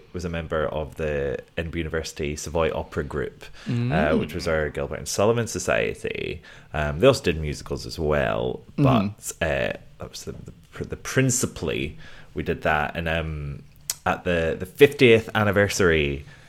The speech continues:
Speaker 1: gala,
Speaker 2: Mm-hmm.
Speaker 1: um, that we had,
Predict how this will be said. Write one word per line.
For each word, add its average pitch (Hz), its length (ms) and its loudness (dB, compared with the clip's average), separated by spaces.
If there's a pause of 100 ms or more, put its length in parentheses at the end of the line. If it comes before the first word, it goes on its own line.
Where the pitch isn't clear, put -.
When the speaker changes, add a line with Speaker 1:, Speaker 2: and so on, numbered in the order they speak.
(160)
Speaker 1:
gala, 92 500 6 (380)
Speaker 2:
Mm-hmm. 143 300 2
Speaker 1:
um, 82 400 6
that - 140 2
we 90 80 2
had, 73 600 2